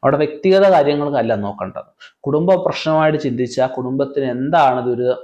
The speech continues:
എന്ന് നമ്മൾ ചിന്തിക്കണം. ഒരു കുടുംബത്തിൽ എല്ലാവർക്കും ഒരുപോലെ പ്രശ്നം വരണമെങ്കിൽ തീർച്ചയായിട്ടും അത് കാലക്കേടിൻ്റെയോ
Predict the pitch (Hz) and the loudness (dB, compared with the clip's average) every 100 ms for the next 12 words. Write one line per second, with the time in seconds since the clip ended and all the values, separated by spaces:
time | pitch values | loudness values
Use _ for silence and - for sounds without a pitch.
0 | 123 127 120 110 110 107 104 95 101 - | -10 -8 -6 -6 -6 -8 -8 -8 -10 -12
1 | _ _ _ _ _ _ _ _ _ - | _ _ _ _ _ _ _ _ _ -2
2 | 160 156 156 170 170 151 143 147 151 151 | 0 2 2 0 0 0 2 2 0 0
3 | 139 135 143 151 156 147 - 143 127 120 | -2 -2 0 0 0 -2 -4 -4 -4 -4
4 | 117 117 143 - - - - 156 151 175 | -6 -6 -8 -14 -20 -10 -4 -4 -2 2
5 | 165 165 165 175 139 135 139 123 131 143 | 4 4 2 -2 -2 -6 0 2 2 0
6 | 143 139 139 135 123 | 0 0 2 2 2